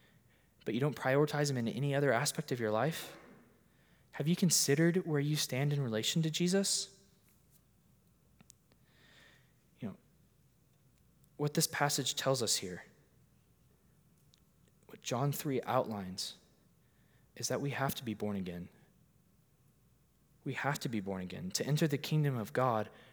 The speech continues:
rebirth is essential. It does not matter if you are indifferent to Jesus, if you are hyper-religious, or somewhere in the middle. You must be born again. No one can enter into the kingdom of God unless you have placed your faith in Christ. But God,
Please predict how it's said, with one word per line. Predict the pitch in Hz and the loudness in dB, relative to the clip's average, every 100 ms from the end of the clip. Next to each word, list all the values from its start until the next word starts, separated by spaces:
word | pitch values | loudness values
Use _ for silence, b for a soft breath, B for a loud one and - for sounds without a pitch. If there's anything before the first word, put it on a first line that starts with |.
| b - | b -6
rebirth | 123 123 123 127 - | -4 0 0 0 -2
is | 90 | -2
essential. | 85 - 113 - - - - b b b b b b b | 0 0 0 -2 -8 -16 -20 b b b b b b b
It | - | -6
does | 131 | 0
not | - - | 2 2
matter | 131 131 135 120 b b b - | 4 4 4 0 b b b -10
if | - | -2
you | 123 | 2
are | 113 110 | 2 2
indifferent | 110 104 123 131 123 | 0 0 0 -2 -2
to | |
Jesus, | 131 143 143 143 - - | -2 2 2 2 0 -4
if | - | -4
you | 117 | 0
are | 110 104 B B | 2 2 B B
hyper-religious, | - 131 151 139 135 131 139 - | 4 4 6 4 2 2 2 2
or | 143 | 2
somewhere | - 147 143 123 | 4 4 4 2
in | 120 | 0
the | |
middle. | 110 117 104 | 0 0 0
You | 104 | -2
must | 127 117 131 151 - | -2 2 2 2 0
be | 110 104 - | -2 -4 -6
born | - 131 123 | -4 -2 -2
again. | 101 113 127 98 | -2 0 0 2
No | 120 | 6
one | 160 170 | 8 8
can | 151 135 | 6 -2
enter | 139 143 143 | 0 2 2
into | 127 | 0
the | 120 | -4
kingdom | - 143 131 127 127 B B B | -2 0 0 -2 -4 B B B
of | 120 110 | -4 -2
God | - 131 120 | 0 4 4
unless | 107 117 120 - | 2 0 0 0
you | |
have | 120 | 0
placed | - 120 - 110 | -2 -2 -2 -4
your | |
faith | - 113 113 - | -4 -4 -4 -6
in | 101 | -6
Christ. | - 98 90 - - - _ _ _ _ _ _ _ _ _ _ - | -2 -2 0 -2 -4 -14 _ _ _ _ _ _ _ _ _ _ -12
But | - - | -10 -4
God, | 101 98 120 | -2 0 -2